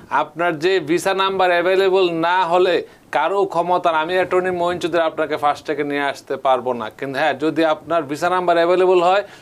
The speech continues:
সবাইকে ভিসা দিচ্ছে, আপনারটা পরে থাকে, আমরা এটা এক্সপায়ার করতে পারি। কিন্তু যদি আপনারটা নাই থাকে, এক্সাম্পল হলো আপনি লাইনে যদি না দাঁড়ান, আপনাকে কিভাবে আমি নিয়ে আসবো লাইনে?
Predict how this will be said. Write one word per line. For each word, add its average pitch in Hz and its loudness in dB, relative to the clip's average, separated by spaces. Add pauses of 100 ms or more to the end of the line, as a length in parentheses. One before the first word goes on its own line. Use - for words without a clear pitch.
সবাইকে 165 0
ভিসা 160 0
দিচ্ছে, 175 0
আপনারটা 160 -2
পরে 170 2
থাকে, 170 -2
আমরা 156 0
এটা 196 0 (260)
এক্সপায়ার 160 -2
করতে 156 -2
পারি। 156 -2 (300)
কিন্তু 160 -2
যদি 165 2
আপনারটা 180 0
নাই 170 0
থাকে, 160 -2 (300)
এক্সাম্পল 196 0
হলো 208 2
আপনি 190 0
লাইনে 170 0
যদি 214 2
না 180 0
দাঁড়ান, 185 0 (240)
আপনাকে 160 -2
কিভাবে 190 0
আমি 180 -2
নিয়ে 175 0
আসবো 139 -2
লাইনে? 120 0